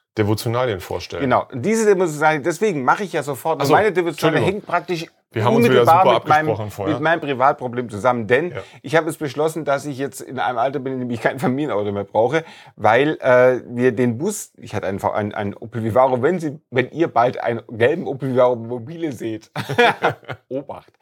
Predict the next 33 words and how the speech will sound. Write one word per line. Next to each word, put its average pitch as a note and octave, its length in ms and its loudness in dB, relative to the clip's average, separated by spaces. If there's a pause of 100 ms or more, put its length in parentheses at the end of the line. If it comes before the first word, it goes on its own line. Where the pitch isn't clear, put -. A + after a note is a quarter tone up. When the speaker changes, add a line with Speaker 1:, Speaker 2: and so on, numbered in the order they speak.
(280)
Speaker 1:
Aus C#3+ 140 2
Speaker 2:
Der F3 80 6
Speaker 1:
prominentem C#3 560 -4
Speaker 2:
<laughs> - 80 -10
Aus - 40 -4
Speaker 1:
Vorsitz. D#3+ 360 4
Speaker 2:
prominentem D3+ 340 0
Vorsitz. A#2+ 200 -6 (180)
Der C#3 100 -4
wird E3+ 140 2
jetzt E3 140 -8
verkauft, D#3+ 440 2
der C#3+ 140 -2
Vivaro B2+ 320 2
muss B2+ 160 -6
jetzt A2 220 -8
gehen, F3 180 2
der C#3+ 100 0
wird C3 80 -4
natürlich A2+ 280 -4
erstmal A2 260 -4
vollständig C3 440 -2
repariert, A#2+ 460 -2
wird A#2 80 -4
das A2 140 -4
beste B2+ 320 -4
Auto A2+ 160 -2
sein, A2+ 160 -2
das F#2+ 80 -6
es F#2+ 60 -12
je F#2+ 120 -8
gab, B2 300 0
aber, F#3 300 2